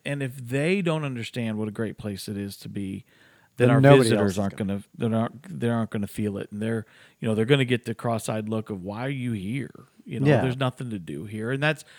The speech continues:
Speaker 1: and that's a never-ending battle. But, uh, but I think, you know, the last few months has given us an opportunity to completely turn off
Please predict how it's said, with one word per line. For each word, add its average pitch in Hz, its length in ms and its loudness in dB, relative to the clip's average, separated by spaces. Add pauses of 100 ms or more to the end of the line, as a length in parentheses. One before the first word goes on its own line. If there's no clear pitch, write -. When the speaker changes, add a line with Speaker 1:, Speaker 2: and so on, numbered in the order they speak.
(360)
Speaker 1:
and 139 160 -2
that's 156 220 2
a 127 100 2
never-ending 120 600 0
battle. 104 340 -2
But, 107 280 -4
uh, 113 100 -10
but 110 140 -8
I 107 60 -2
think, 160 480 0 (480)
you 131 100 -2
know, 113 120 4
the 104 100 0
last 123 380 2
few 127 180 0
months 110 480 -2
has 101 180 -4
given 120 280 0
us 107 180 -6
an 110 100 -4
opportunity 107 720 -6
to 107 100 -14 (280)
completely 156 840 0 (480)
turn 151 360 -2
off 110 580 -4